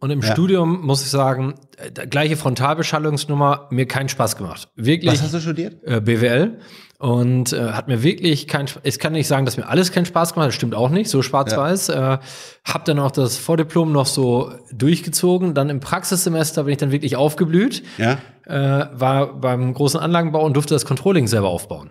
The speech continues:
Speaker 1: Also, ähm,
Speaker 2: Okay, krass.
Speaker 1: äh, weil mein Vorgesetzter krank wurde, hatte ich einfach Glück gehabt. Pech für ihn, das war natürlich kein Glück, aber Glück für mich. Und das hat mir wirklich Spaß gemacht und da hab ich auch wieder gemerkt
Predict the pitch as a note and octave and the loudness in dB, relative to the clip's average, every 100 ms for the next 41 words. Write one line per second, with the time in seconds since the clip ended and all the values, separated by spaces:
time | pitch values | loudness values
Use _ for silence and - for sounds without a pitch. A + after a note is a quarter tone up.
0 | - A#2+ A2 A#2+ B2 C3 B2 A#2+ B2 B2 | -6 -2 2 4 4 2 0 0 -2 -4
1 | A#2+ - - C3 B2 B2 - A2 A#2+ B2+ | -12 -14 -10 -2 -2 -2 -6 -4 -2 0
2 | A#2+ E3 D#3+ D#3+ - D#3+ E3+ D3+ E3 E3 | 0 2 2 2 0 -2 -4 -2 -2 0
3 | C#3+ B2+ A#2 G#2 C3+ E3+ E3 E3+ - - | -2 -2 -6 0 0 2 2 0 -2 -14
4 | - E3 D#3+ D#3+ C#3+ F3+ B3 C3+ B2+ C3+ | -2 0 2 2 4 2 2 0 0 0
5 | B2 A2+ C#3 D3 E3+ F#3 F3+ - C3+ C#3 | 0 0 0 2 2 2 0 -2 2 2
6 | C3+ C3+ C#3+ C3 B2 G3+ A3+ - - - | 2 0 -2 -2 0 0 -2 -12 -14 -14
7 | - - - - _ C#3 C3+ C#3 C#3+ - | -14 -18 -20 -20 _ 0 2 2 0 0
8 | F3 E3 D3 - E3+ - D#3 C#3+ C#3+ C#3 | 0 0 0 0 -2 0 0 2 0 -2
9 | - D#3 D#3+ D#3 E3 D3 C#3 D#3 - | -4 -2 -2 2 2 2 2 2 0